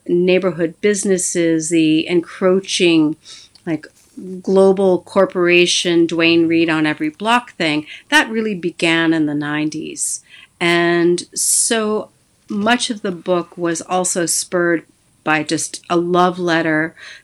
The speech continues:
to a city that is gone.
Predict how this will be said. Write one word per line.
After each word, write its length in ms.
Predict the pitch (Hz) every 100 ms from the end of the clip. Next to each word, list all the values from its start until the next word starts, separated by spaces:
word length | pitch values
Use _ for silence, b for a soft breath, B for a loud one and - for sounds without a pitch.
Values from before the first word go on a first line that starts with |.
| -
to 180 | -
a 60 | 175
city 720 | 170 - 202 180 170 160 160
that 220 | 165 156
is 480 | 160 156 156 151 - b b b b _ _ _ _ -
gone. 440 | 170 190 170 143